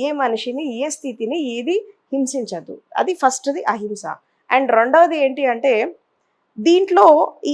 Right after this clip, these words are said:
అహింసలో థాట్ పొల్యూషన్ కూడా వస్తుంది. ఆలోచనలు విషపూరితం కావడం, భావాలు విషపూరితం కావడం, మాటలు విషపూరితం కావడం, అవునా, కర్మలు విషపూరితం కావడం, ఇది కూడా అహింస కిందే వస్తుంది.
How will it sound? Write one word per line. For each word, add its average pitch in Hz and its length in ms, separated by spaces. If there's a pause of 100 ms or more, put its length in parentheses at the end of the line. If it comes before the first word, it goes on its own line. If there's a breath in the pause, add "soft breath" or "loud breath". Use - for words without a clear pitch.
(120)
అహింసలో 320 540 (160)
థాట్ 262 260
పొల్యూషన్ 311 480
కూడా 277 200
వస్తుంది. - 360 (420)
ఆలోచనలు 294 640 (300)
విషపూరితం 277 580 (100)
కావడం, 208 320 (380)
భావాలు 277 580
విషపూరితం 262 680
కావడం, 196 340 (380)
మాటలు 302 560
విషపూరితం 269 600 (100)
కావడం, 196 320 (640)
అవునా, 285 260 (400)
కర్మలు 320 440
విషపూరితం 285 600 (100)
కావడం, 214 320
ఇది 254 120
కూడా 277 200
అహింస 233 220 (120)
కిందే 220 260
వస్తుంది. 190 320